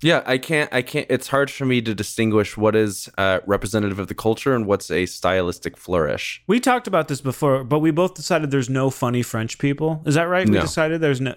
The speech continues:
Speaker 2: like, they
Speaker 1: There's
Speaker 2: are
Speaker 1: no
Speaker 2: the
Speaker 1: funny
Speaker 2: least
Speaker 1: French
Speaker 2: funny.
Speaker 1: people, no.
Speaker 2: They think, and they think they're funny. Like, this
Speaker 1: Yeah.
Speaker 2: is comedy.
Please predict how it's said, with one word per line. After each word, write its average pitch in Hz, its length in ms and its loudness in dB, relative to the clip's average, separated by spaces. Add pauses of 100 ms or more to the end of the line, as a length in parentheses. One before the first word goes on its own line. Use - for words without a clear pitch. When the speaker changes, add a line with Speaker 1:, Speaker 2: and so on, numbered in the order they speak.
Speaker 2:
like, 113 280 0
they 117 100 2
Speaker 1:
There's 113 120 4
Speaker 2:
are 117 40 4
Speaker 1:
no 139 120 6
Speaker 2:
the 110 60 0
Speaker 1:
funny 117 140 4
Speaker 2:
least 113 120 2
Speaker 1:
French 101 160 0
Speaker 2:
funny. 107 240 0
Speaker 1:
people, 87 140 -4
no. 80 180 0 (500)
Speaker 2:
They 139 140 4
think, 147 340 0
and 147 160 2
they 160 100 4
think 156 280 -2
they're 123 160 2
funny. 101 540 -4
Like, 117 260 0
this 175 100 4
Speaker 1:
Yeah. 202 120 4
Speaker 2:
is 185 100 -4
comedy. 160 800 0